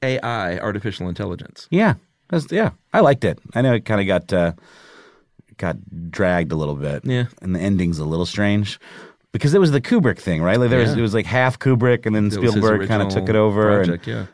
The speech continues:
Speaker 2: ma-, and ma-, Spielberged it up a little bit, I think, you know?
Speaker 1: Oh, I'm sure he,
Speaker 2: Yeah,
Speaker 1: he
Speaker 2: yeah.
Speaker 1: shined it up a bit.
Speaker 2: Yeah, yeah.
Speaker 1: I mean, it went from Kubrick to Spielberg, and they're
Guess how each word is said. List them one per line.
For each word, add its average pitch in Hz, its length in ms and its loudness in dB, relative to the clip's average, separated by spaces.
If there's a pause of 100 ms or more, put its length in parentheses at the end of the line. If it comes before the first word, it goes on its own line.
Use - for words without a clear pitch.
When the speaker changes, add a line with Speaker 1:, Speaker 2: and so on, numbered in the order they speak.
Speaker 2:
ma-, 101 140 0 (100)
and 98 180 0
ma-, 101 180 0
Spielberged 95 580 -2
it 85 80 0
up 90 160 0
a 95 40 0
little 95 200 -2
bit, 101 180 2
I 101 100 2
think, 110 380 -2
you 101 100 -2
know? 107 440 0
Speaker 1:
Oh, 107 40 -2
I'm 95 120 -6
sure 87 260 -4
he, 87 140 -2
Speaker 2:
Yeah, 80 200 -2 (200)
Speaker 1:
he 76 60 -8
Speaker 2:
yeah. 62 220 -6
Speaker 1:
shined 82 320 -8
it 82 100 -4
up 87 140 -6
a 85 60 -6
bit. 90 220 -4
Speaker 2:
Yeah, 76 140 -8 (120)
yeah. 73 220 -10 (160)
Speaker 1:
I 92 80 -8
mean, 85 240 -4
it 82 120 -6
went 98 160 -4
from 87 160 -6
Kubrick 90 380 -6
to - 80 -14
Spielberg, 85 540 -6
and 85 80 -8
they're 85 200 -8